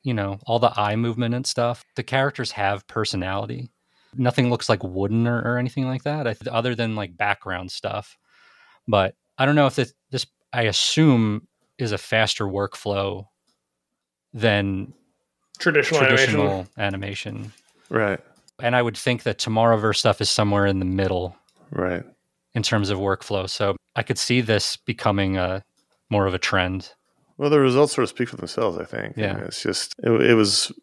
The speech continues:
Speaker 3: I thought, really enjoyable to look at it. I thought it was enjoyable to listen to. I thought I was really impressed with the writing. I was really impressed with
Speaker 1: It
Speaker 3: the
Speaker 1: was a g-,
Speaker 3: characters. I was
Speaker 1: good
Speaker 3: really impressed with the
Speaker 1: score.
Speaker 3: action. It was good.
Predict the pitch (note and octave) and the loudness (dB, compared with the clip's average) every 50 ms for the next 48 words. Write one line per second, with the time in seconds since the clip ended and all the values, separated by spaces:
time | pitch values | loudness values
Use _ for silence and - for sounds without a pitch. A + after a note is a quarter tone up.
0 | - - A2+ - A#2 G2+ G#2+ A2 A2 G#2+ G#2+ G2 - - - - - A2 A2+ A2+ | -6 -4 0 2 2 2 4 4 4 4 2 0 -2 -4 -10 -10 -8 -4 -2 0
1 | A2 G#2+ G#2 G#2+ G#2 - - - - B2 A#2 A#2+ A#2 - A#2 A#2 A#2 A#2+ - - | 0 0 0 -2 -4 -6 -8 -8 -4 0 0 0 2 4 4 4 4 2 2 0
2 | A#2 G#2+ G2 G2+ G2 G2+ A2 G#2 G#2 G2+ G#2+ G2+ G2+ G2+ - - - - - _ | -2 -2 -2 -6 -6 -4 -2 -2 0 2 4 4 4 2 0 -8 -20 -20 -20 _
3 | _ _ _ _ _ _ _ - - A2 G#2+ G2+ G2 G2+ A2+ A2+ - B2 A2 - | _ _ _ _ _ _ _ -4 -2 0 0 0 2 2 2 2 2 0 -2 -2
4 | - A#2 A#2 A2+ A2+ A2+ A2+ A#2 - G2+ G2+ A2 A2 G#2+ G2+ G#2 G#2+ G#2 G#2 G2+ | 0 2 2 2 2 0 -2 -4 -6 -2 0 2 2 2 0 -2 -2 -2 -2 -4
5 | G2 - - G2+ G2 - G#2+ G#2+ G2+ F#2+ G2 G2 G#2 G2+ G#2 G2+ G2+ G2+ G#2 G#2 | -2 0 0 0 0 -2 -4 -6 -2 0 2 2 4 2 2 0 -2 -2 -2 -4
6 | G2+ F#2+ - - G2+ G#2 - - - B3 C4+ A3+ E3 A2 A2 A2 C3 B2+ A#2 G#2 | -4 -4 -2 0 -2 -2 0 -2 -2 -2 -2 0 0 2 2 2 2 2 0 0
7 | G#2 G2 G2+ G#2 G#2 G#2 G2 - A2 A#2 C3+ A2 G#2+ G#2+ G#2+ G#2 - - A#2+ A2 | 0 -2 0 0 -2 -2 0 0 0 0 2 2 2 2 2 0 0 -4 -4 -4
8 | G#2 G#2+ G#2 - _ _ _ _ _ _ _ _ _ - F3+ A3 E3 - A3 B3+ | -4 -6 -10 -16 _ _ _ _ _ _ _ _ _ 2 2 2 2 2 2 2
9 | D3+ A2 | 2 0